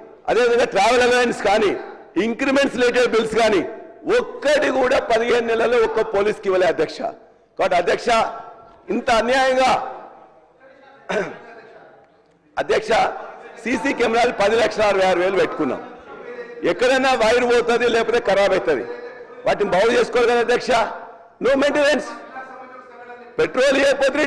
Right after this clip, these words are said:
డీజిల్ ఇవ్వకపోతే, మెయింటెనెన్స్ ఇవ్వకపోతే, కనీసం సీసీ కెమెరాలు మెయింటైన్ చేసుకోవడానికి కూడా ఇవ్వరు అధ్యక్ష.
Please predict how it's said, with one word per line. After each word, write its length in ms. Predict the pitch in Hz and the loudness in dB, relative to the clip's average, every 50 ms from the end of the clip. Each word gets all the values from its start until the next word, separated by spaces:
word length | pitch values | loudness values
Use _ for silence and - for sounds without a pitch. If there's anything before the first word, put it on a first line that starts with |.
| 262 | 0
డీజిల్ 260 | 269 277 269 277 277 269 | 0 0 0 2 2 2
ఇవ్వకపోతే, 420 | 262 262 262 247 247 226 240 233 226 214 220 214 | 2 2 2 2 0 2 2 2 2 2 2 2
మెయింటెనెన్స్ 440 | 240 269 269 285 294 285 277 277 262 262 | 0 2 2 2 2 2 2 0 0 0
ఇవ్వకపోతే, 400 | 247 240 247 247 - 233 233 214 - 220 | 0 2 0 0 0 0 -2 0 0 0
కనీసం 300 | 247 285 277 269 277 226 - | 0 0 2 0 0 0 0
సీసీ 240 | 240 269 262 269 302 302 294 | -2 -4 -2 -2 -2 0 0
కెమెరాలు 280 | 294 285 294 294 277 269 | 0 2 2 2 2 2
మెయింటైన్ 280 | 277 277 - 269 269 269 | 0 0 0 0 0 2
చేసుకోవడానికి 400 | 269 247 - - 247 254 254 247 247 | 0 -2 0 0 0 0 0 -2 -2
కూడా 100 | 247 233 | -2 -2
ఇవ్వరు 180 | 233 240 233 220 226 | 0 0 2 2 2
అధ్యక్ష. 280 | 220 240 233 - - | 2 0 -2 -2 -2